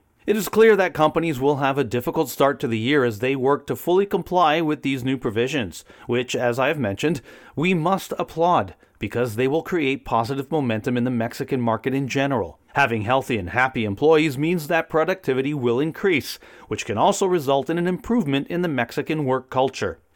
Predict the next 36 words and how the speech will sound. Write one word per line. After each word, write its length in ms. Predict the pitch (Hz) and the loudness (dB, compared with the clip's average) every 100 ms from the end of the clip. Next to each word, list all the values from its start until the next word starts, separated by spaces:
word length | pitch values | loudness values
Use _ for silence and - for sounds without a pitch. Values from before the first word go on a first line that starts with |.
| - | 2
By 160 | 151 165 | 4 4
this, 340 | 190 208 - - - - | 2 0 -6 -16 -20 -4
I 200 | 139 196 | 2 4
mean 260 | 196 175 160 | 4 2 2
that 160 | 127 | 0
these 200 | 131 165 | -2 -2
initiatives 560 | 190 151 120 123 147 160 | -2 -2 -2 0 0 -2
can 320 | - 117 131 | -2 0 0
be 80 | 139 | -2
the 120 | 139 | -2
beginning 560 | 131 117 139 202 139 123 | -4 -2 2 2 2 0
for 120 | 143 | 0
the 120 | 143 | 0
Mexican 440 | 120 117 - 117 110 | 0 -2 -6 -6 -4
labor 240 | 98 101 | -2 -4
market 460 | 90 92 - - - - - | -4 -2 -2 -2 -6 -20 -8
to 100 | - | -2
not 280 | 156 226 233 | 4 4 4
only 380 | 196 196 190 180 | 2 0 0 0
improve 480 | 160 - 139 143 131 | -2 0 0 0 0
in 100 | 117 | -2
terms 320 | 143 147 120 | 0 -2 -2
of 140 | 110 | -2
benefits 420 | 120 120 - 107 - | -2 -2 -2 -8 -6
for 160 | 95 | -4
workers, 560 | 92 175 - 117 135 - - - - | 0 0 0 -2 -2 -10 -20 -16 -2
but 120 | 202 | 2
also 340 | 226 220 127 | 2 2 -2
in 120 | 104 104 | -2 0
terms 360 | 165 185 160 | 2 2 0
of 160 | - 165 | -2 0
the 80 | 147 | 2
level 400 | 120 139 165 160 | 2 2 2 2
of 160 | 117 | 0
labor 420 | 117 131 131 143 135 | 0 0 2 0 0
competitiveness. 1000 | 127 123 135 151 123 90 92 82 - | -6 -2 -2 0 -2 -4 -8 -8 -14